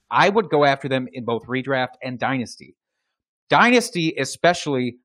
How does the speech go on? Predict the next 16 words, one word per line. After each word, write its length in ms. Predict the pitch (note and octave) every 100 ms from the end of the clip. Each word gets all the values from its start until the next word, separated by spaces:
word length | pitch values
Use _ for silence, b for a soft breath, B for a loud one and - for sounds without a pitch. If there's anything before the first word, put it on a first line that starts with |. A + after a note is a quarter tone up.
| -
I 80 |
still 320 | B2+ - G3 A3
don't 260 | G#3 F3
think 180 | D#3 D#3+
there's 200 | C#3+ A#2
a 60 | A2
ton 320 | - - C#3
of 100 | C#3+
confidence 600 | C#3 C#3 C#3+ D3+ D#3 - _ _ _ _
from 160 | C3+
the 80 | B2
Cam 400 | B2 C3+ C3+ B2+
Newton 280 | B2 C#3+ C#3+
people 440 | D3 D3 D#3 D#3 _ _ _ _ _ _
saying 500 | - - C3+ C#3 B2+
that 200 | C3